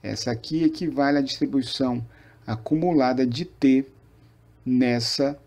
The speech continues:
distribuição exponencial. Então, essa é a dica da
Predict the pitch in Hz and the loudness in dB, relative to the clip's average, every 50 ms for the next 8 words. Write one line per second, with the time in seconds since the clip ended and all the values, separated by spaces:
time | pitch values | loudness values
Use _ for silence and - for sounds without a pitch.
0 | - - - - _ _ - 120 117 131 135 - - 156 156 165 156 156 - 160 | -20 -20 -20 -20 _ _ -6 -2 0 0 0 0 0 -2 0 0 0 0 4 4
1 | 156 151 156 - 180 170 165 170 165 - - 170 135 120 107 101 - - - - | 4 4 2 0 -4 -4 -4 -4 -4 -2 -2 0 0 0 -2 -4 -8 -12 -20 -18
2 | - - 196 196 190 254 262 254 254 240 - - 269 277 254 208 139 127 156 220 | -8 -4 -4 0 2 4 6 6 6 6 4 4 4 4 4 4 2 2 2 2
3 | 240 - - 143 120 117 117 - - - - - - - _ _ _ _ _ - | 2 2 0 -2 -2 -2 -4 -10 -18 -20 -20 -20 -20 -20 _ _ _ _ _ -8
4 | 117 117 139 147 156 - - | -2 2 4 4 4 4 2